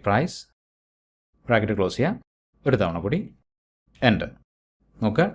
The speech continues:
ടോട്ടൽ സെയിൽസ് എമൗണ്ട് ഏഴ് ലക്ഷത്തി അൻപത്തി മൂവായിരത്തി എണ്ണൂറ്.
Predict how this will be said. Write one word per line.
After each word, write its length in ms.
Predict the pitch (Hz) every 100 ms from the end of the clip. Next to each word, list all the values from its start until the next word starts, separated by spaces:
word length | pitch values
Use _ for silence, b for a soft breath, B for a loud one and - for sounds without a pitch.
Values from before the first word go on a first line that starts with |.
| -
ടോട്ടൽ 260 | 110 117 117
സെയിൽസ് 260 | 107 95 -
എമൗണ്ട് 240 | 92 156 - - _ _ -
ഏഴ് 260 | 117 120 117
ലക്ഷത്തി 400 | 110 - 110 160 - -
അൻപത്തി 380 | 120 123 127 135 131
മൂവായിരത്തി 400 | 117 113 110 113 85
എണ്ണൂറ്. 260 | 80 73